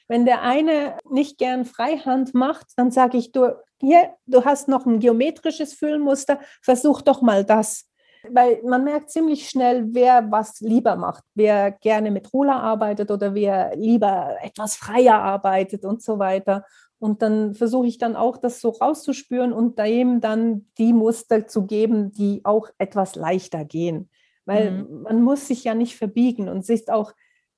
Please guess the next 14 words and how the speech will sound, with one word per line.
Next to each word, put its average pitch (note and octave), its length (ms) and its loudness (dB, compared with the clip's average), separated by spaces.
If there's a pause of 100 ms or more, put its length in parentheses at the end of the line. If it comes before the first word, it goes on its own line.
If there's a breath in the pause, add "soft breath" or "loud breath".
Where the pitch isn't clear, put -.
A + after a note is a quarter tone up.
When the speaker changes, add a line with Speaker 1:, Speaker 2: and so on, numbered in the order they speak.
Speaker 1:
nichts B3+ 420 0
falsch. A3+ 500 0
Also F#3+ 220 -2
egal, A3 640 -2
wie A#3 180 0
man A#3+ 220 2
an A3+ 140 -4
die G#3+ 100 -4
Sache G#3 400 -8
rangeht. A3 580 -2
Also F3+ 300 -6
Hauptsache A#3 460 -2
ist - 260 -8
ja, G#3 240 -4